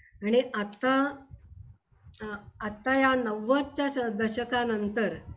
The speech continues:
याच्यात जे बदल घडत गेलेत ते सगळ्यांना अचंबित करणारे आहेत.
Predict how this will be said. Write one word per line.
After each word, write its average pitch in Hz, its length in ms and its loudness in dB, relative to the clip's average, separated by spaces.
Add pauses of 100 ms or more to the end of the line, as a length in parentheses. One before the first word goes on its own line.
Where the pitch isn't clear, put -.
(460)
याच्यात 214 400 4
जे 262 80 6
बदल 233 420 2
घडत 233 400 0
गेलेत 202 300 4 (460)
ते 269 240 8
सगळ्यांना 247 600 2
अचंबित 233 440 0 (100)
करणारे 190 360 0
आहेत. 151 220 -4